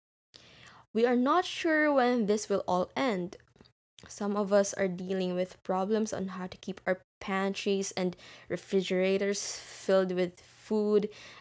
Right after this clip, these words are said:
especially now that some people have no work.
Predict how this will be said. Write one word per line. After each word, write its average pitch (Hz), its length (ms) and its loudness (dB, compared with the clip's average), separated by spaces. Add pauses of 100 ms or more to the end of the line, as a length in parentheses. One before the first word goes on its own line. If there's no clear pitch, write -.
especially 254 540 0
now 196 360 2
that 196 260 0
some 233 300 -2
people 220 320 -4 (140)
have 190 220 2
no 185 140 2
work. 190 520 0